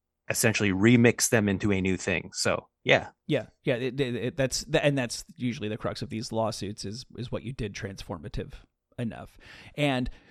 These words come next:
Speaker 2: what Green Day did on Longview is not transformative enough, in my opinion, to where they started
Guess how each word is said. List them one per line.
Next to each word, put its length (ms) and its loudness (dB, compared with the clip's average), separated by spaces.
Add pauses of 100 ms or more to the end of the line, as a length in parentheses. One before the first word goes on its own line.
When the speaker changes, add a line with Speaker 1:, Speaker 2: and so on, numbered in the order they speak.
(520)
Speaker 2:
what 200 0
Green 260 2
Day 120 8
did 160 6
on 160 4
Longview 640 4
is 180 2
not 340 4
transformative 760 4
enough, 400 4
in 140 2
my 180 4
opinion, 680 2 (220)
to 260 4
where 240 6
they 140 0
started 560 4